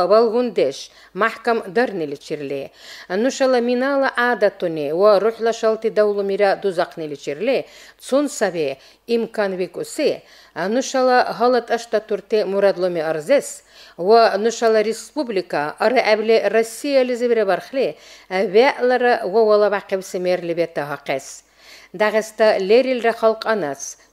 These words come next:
чумаси арадеш, эркинти амру, Дағистан ва Россия ва ҳанданти дал дуслумазир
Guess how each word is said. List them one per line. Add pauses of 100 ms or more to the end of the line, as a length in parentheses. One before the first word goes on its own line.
чумаси
арадеш, (160)
эркинти
амру, (280)
Дағистан
ва
Россия
ва
ҳанданти
дал
дуслумазир